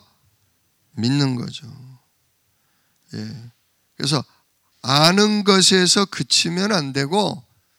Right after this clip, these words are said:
그게 믿음에 이르도록. 자, 믿음은 어디서 생긴다고 그랬어요? 믿음은 들음에서 생긴다. 들음은 뭘 들을 때? 예,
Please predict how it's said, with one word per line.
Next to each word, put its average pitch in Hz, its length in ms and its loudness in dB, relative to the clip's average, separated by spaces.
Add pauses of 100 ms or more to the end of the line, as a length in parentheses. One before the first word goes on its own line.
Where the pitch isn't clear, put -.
(120)
그게 156 300 -2
믿음에 151 640 -4
이르도록. 123 440 -10 (1300)
자, 147 100 -2 (100)
믿음은 196 420 4
어디서 151 400 4
생긴다고 151 460 -2
그랬어요? 147 380 -2 (1000)
믿음은 180 560 4 (580)
들음에서 196 840 2
생긴다. 147 1080 -10 (600)
들음은 202 560 0
뭘 196 260 4
들을 180 240 -2
때? 226 260 -2 (1160)
예, 160 320 -2